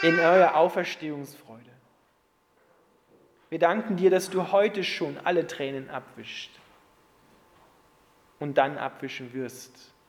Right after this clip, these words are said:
und es keine neuen Tränen mehr geben wird, wenn du wiederkommst. Dafür danken wir dir, dass wir eine herrliche Zukunft haben. Danke schon für alles verwandelte Leid,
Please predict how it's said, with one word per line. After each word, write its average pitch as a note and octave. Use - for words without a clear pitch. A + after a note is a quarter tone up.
und B2+
es B2
keine D3+
neuen C#3+
Tränen C3
mehr B2
geben D3
wird, -
wenn B2+
du C3
wiederkommst. B2+
Dafür C#3
danken E3
wir C#3
dir, B2+
dass C3
wir C#3
eine D3
herrliche E3+
Zukunft -
haben. G#2+
Danke E3+
schon D#3
für -
alles D#3+
verwandelte C#3
Leid, B2